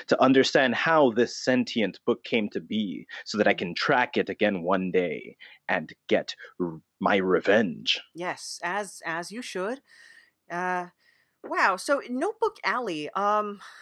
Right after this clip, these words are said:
Speaker 2: I mean, i-, is that a common occurrence in Notebook Alley, hence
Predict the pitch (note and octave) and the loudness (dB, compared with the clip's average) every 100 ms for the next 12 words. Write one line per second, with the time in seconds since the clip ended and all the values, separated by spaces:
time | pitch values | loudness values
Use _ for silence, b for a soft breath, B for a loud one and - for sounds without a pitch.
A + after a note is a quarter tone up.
0 | B A3+ A#3 C4+ C4+ C4+ C4 - - - | B -2 -2 -4 -4 -4 -8 -12 -18 -10
1 | A3+ A3 C4+ D#4 D4+ - C4 C#4 C#4+ C#4 | -8 0 4 4 2 -2 2 2 0 -6
2 | - C#4 C#4 C4+ - A#3+ A#3+ A#3+ A#3+ B3 | -4 -4 -4 -6 -8 -6 -2 -2 0 -2
3 | A#3+ A3 A#3 A#3+ A3+ F#3+ G3+ G3+ - | 2 0 2 0 -4 -8 -10 -10 -14